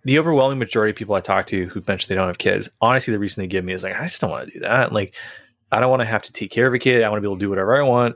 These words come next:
whenever I want. I wanna use my income for the things I want. I don't wanna have to work,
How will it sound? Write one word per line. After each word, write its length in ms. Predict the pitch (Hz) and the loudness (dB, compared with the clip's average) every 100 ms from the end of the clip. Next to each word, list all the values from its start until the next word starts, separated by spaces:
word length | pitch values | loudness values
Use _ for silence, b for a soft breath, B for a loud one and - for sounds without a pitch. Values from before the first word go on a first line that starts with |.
| - | -2
whenever 340 | 101 120 117 | 2 2 2
I 60 | 104 | 0
want. 320 | 95 95 95 _ | 0 -4 -6 _
I 80 | 101 | -8
wanna 280 | 98 98 101 | -6 -4 -4
use 260 | 101 104 - | -2 -2 0
my 120 | 110 | 2
income 500 | 117 113 - 110 107 | 2 0 0 0 0
for 120 | - | -4
the 80 | 98 | -4
things 180 | - 107 | -2 0
I 80 | 104 | 0
want. 360 | 98 98 98 - B B - | 0 -2 -4 -6 B B -4
I 80 | 104 | 0
don't 120 | 104 | 2
wanna 160 | 104 104 | 0 0
have 140 | 107 | 0
to 80 | 113 | 0
work, 200 | 101 | 0